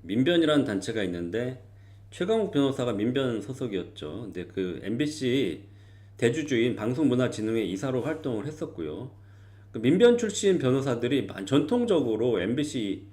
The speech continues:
그 방송문화진흥회 대주주죠. 거기 이사로 많이 활동을 했었습니다.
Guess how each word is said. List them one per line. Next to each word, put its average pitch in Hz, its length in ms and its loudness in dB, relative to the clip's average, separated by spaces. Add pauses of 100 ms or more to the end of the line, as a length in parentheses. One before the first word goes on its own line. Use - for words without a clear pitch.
(460)
그 120 120 -2
방송문화진흥회 131 1300 2
대주주죠. 101 540 -6
거기 113 220 -6
이사로 156 460 -2
많이 104 200 -4
활동을 175 440 -6
했었습니다. 113 840 -6